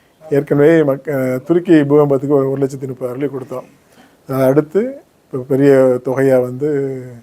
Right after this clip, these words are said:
பலஸ்தீன் மக்களுக்காண்டி அவங்களுடைய துயரத்தை போக்குறதுக்கு இது ஒரு லட்சத்தி முப்பத்தையாயிரம் வெள்ளி எங்களுடைய மெம்பர்ஸ்கிட்ட கலெக்ட் பண்ணி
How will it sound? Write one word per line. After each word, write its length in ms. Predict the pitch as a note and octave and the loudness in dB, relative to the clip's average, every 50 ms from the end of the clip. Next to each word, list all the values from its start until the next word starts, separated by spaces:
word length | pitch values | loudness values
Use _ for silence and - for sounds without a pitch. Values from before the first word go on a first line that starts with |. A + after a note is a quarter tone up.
| _ _ _ _ _ _ _ _ _ _ _ _ _ C#3+ | _ _ _ _ _ _ _ _ _ _ _ _ _ 0
பலஸ்தீன் 380 | C#3 C#3+ C#3 - D#3+ C#3 C3 | 0 0 2 0 0 0 0
மக்களுக்காண்டி 720 | B2+ B2+ B2+ - D3+ C#3 C3+ C#3+ C#3+ B2+ B2 C3+ D#3+ E3+ - - _ _ _ _ | 0 -2 0 2 2 2 2 2 -2 -2 -2 -4 -6 -6 -8 -14 _ _ _ _
அவங்களுடைய 460 | C3 B2+ B2+ B2 B2 B2 B2 B2 A#2+ | -10 -8 -6 -6 -6 -4 -4 -6 -4
துயரத்தை 400 | A#2+ - D3 C#3+ D3 D3 D3 C3+ - | 0 2 2 2 2 2 -2 -2 -2
போக்குறதுக்கு 520 | - D3 C#3 C#3+ C3 C3 B2 B2 E3+ F#3 F#3 D3+ _ - D#3 | -2 -2 -2 -2 -6 -8 -8 -8 -10 -14 -14 -16 _ -16 -12
இது 380 | C#3 C3+ C3 B2+ B2 B2 A#2 C3 | -8 -6 -4 -4 -4 -4 -4 -4
ஒரு 120 | C3+ C3 | -2 -2
லட்சத்தி 280 | C3+ C3 C3+ - - C#3 | -2 -4 -4 -6 -6 -6
முப்பத்தையாயிரம் 540 | B2+ B2 B2 B2+ - C3+ B2 A#2+ A#2+ A#2 | -6 -6 -8 -8 -6 -4 -4 -4 -4 -6
வெள்ளி 260 | B2 A#2+ B2 D3 D#3+ - - - - - - - - _ _ | -6 -6 -4 -6 -6 -6 -10 -18 -20 -20 -20 -20 -20 _ _
எங்களுடைய 560 | C#3+ B2+ C3 C#3 C3+ C3 C3 B2+ B2+ B2+ B2 B2+ B2+ | -8 -4 0 0 2 2 4 4 4 2 2 0 -2
மெம்பர்ஸ்கிட்ட 500 | C3+ D3 D3+ D3 D#3+ D#3+ - - C#3+ C3 - | -2 0 0 0 0 0 -2 -4 -6 -4 -2
கலெக்ட் 200 | C#3+ C#3+ D3 D3 _ | -2 -2 -4 -4 _
பண்ணி 260 | C#3+ C3+ C#3+ F3+ B3 | -10 -8 -8 -8 -10